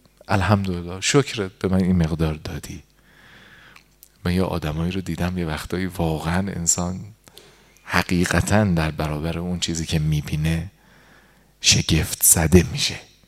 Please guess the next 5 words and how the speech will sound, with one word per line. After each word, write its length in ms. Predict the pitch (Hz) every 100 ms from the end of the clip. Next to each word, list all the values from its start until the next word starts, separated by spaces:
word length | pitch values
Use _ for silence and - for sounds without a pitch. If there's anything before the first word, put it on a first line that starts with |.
| _ _ _ _ _ _ _ _ _ _ _ _ _ _ _ _ _ -
یعنی 100 | 113
شما 140 | 123
می‌بینید 280 | 127 131 127
تو 180 | - 123 - _ _ - _
اوج 680 | 113 139 139 135 131 131